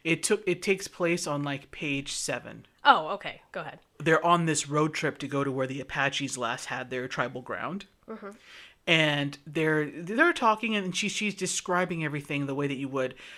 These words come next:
Speaker 1: "So the children go to bed, and we're standing here,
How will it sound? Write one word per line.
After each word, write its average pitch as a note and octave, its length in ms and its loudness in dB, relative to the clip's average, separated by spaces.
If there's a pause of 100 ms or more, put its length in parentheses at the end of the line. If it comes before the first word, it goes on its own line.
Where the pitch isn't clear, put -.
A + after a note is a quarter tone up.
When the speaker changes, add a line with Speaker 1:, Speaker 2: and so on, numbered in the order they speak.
(120)
Speaker 1:
"So G#3 340 0
the G3 80 -4
children G3 480 -2
go G3 180 -4
to G#3+ 100 -2
bed, D#3 600 -2 (300)
and D#3+ 200 -2
we're F3 140 -2
standing F#3 480 -2
here, D#3 640 -4